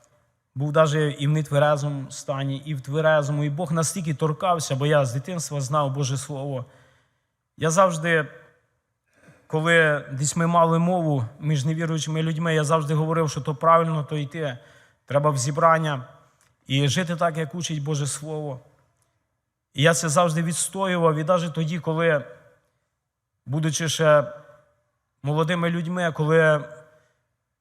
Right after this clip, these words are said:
були, йшли, і там, де в нас збиралися, було зібрання, хатинка така була старенька.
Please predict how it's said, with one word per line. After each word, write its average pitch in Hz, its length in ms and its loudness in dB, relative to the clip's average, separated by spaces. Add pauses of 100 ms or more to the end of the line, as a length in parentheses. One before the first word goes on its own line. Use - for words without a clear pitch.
(100)
були, 147 260 0
йшли, 170 420 0
і 160 40 -4
там, 165 240 2
де 165 80 2
в 160 60 -2
нас 151 280 0
збиралися, 151 720 0
було 147 260 -4
зібрання, 156 680 -2 (580)
хатинка 160 520 -2
така 147 220 -2
була 143 300 0
старенька. 135 680 -4